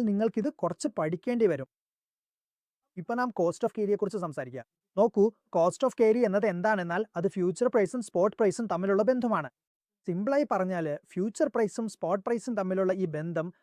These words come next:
നമുക്ക് cost of carry-യിലൂടെ അറിയാൻ സാധിക്കും. അത് സ്റ്റോറേജ് ചെലവും ഫിനാൻസിനായി നൽകുന്ന പലിശയും ഡെലിവറി വരെ വഹിക്കേണ്ട ചെലവും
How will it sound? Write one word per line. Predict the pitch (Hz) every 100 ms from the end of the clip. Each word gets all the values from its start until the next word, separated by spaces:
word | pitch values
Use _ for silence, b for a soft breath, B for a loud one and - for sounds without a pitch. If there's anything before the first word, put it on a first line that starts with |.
| _
നമുക്ക് | 170 202 247 175 196 -
cost | 175 202 -
of | 277 -
carry-യിലൂടെ | 180 190 185 214
അറിയാൻ | 202 175 170
സാധിക്കും. | 160 143 139 151 _ _ _ _ _ _ _ _ _
അത് | 160 175
സ്റ്റോറേജ് | - - 175 208 220 226
ചെലവും | 196 160 175 185 b _
ഫിനാൻസിനായി | 202 202 240 - 277
നൽകുന്ന | 254 202 185 196 175
പലിശയും | 151 175 208 175 190 b -
ഡെലിവറി | 180 196 247 277
വരെ | 262 247
വഹിക്കേണ്ട | 196 180 208 208
ചെലവും | 220 175 160 185